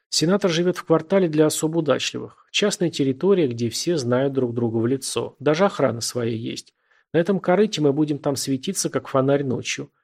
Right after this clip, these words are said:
Кроме того, нам будет просто не попасть на территорию поселка. Придется действовать по старинке". "Это как?" с интересом спросил Квон. "Пешочком, друг мой, пешочком и через забор, аккуратно, не привлекая к себе внимания", усмехнулся араб, выскальзывая на улицу.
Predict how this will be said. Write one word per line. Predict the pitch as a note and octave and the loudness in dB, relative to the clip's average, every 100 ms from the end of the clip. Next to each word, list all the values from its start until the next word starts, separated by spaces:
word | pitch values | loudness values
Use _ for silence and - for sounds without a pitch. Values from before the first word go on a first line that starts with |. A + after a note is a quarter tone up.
| _ _ | _ _
Кроме | - F#3 A#3+ G#3 | 0 4 4 4
того, | C3 A#2+ | 2 2
нам | B2+ C3+ | 0 0
будет | D#3+ D#3 - | -2 -4 -4
просто | F3 - D3 | -6 -4 -4
не | |
попасть | B2+ A#2+ - D#3 - | 0 -2 0 -4 -4
на | C3+ | -6
территорию | - A2+ A2+ A#2+ B2 | -4 -4 0 0 0
поселка. | A#2+ C3 - A#2+ A2+ B2 A2+ | 0 -4 -2 -4 -6 -12 -10
Придется | - A#2+ G3 G3+ | -6 -2 -2 -2
действовать | F3+ F3+ F3 F#3 - | -2 -4 -4 -8 -8
по | |
старинке". | - F#3+ C#3+ B2 A#2+ D3 _ _ _ _ _ _ _ _ _ _ _ | -2 2 2 0 -4 -14 _ _ _ _ _ _ _ _ _ _ _
"Это | E3 C#3+ | -4 -2
как?" | C#3+ D3 | -4 -4
с | - | -4
интересом | C#3 C3+ C3 - | -2 0 0 -2
спросил | A#2 B2+ B2 C3+ | -4 -2 -2 -2
Квон. | B2 B2+ C3 - _ _ _ _ _ _ _ | -4 -4 -4 -8 _ _ _ _ _ _ _
"Пешочком, | F#3 F3+ B3 - - B2 | -4 0 0 0 -4 -2
друг | F3 - | -2 -4
мой, | C3 G#2+ - | -8 -8 -8
пешочком | A#2 - G#3+ A#3 - C3 | -6 0 0 0 -2 -2
и | |
через | A2+ A#2+ A2+ | -2 -2 0
забор, | G#2+ A#2 D#3 F#3 _ - | 0 0 0 -4 _ -8
аккуратно, | - A#2+ D#3 A3 G#3 | -4 0 2 2 0
не | D3 | -4
привлекая | A#2+ A#2 B2 B2 A3+ | -2 -2 -2 -4 -6
к | - | -6
себе | A#2+ A#2 | -4 -2
внимания", | A2 A2+ E3 G3 D#3 | 0 0 0 0 -4
усмехнулся | D3 B2+ C3 B2 - A#2 - A#2 | -6 -6 -4 -4 -4 -4 -2 0
араб, | C#3+ E3+ | 0 0
выскальзывая | B2+ A#2+ - A#2+ G2+ A2+ | -2 -2 0 0 0 0
на | A#2 C#3 | 2 0
улицу. | A2+ A2 - - | -2 -6 -10 -12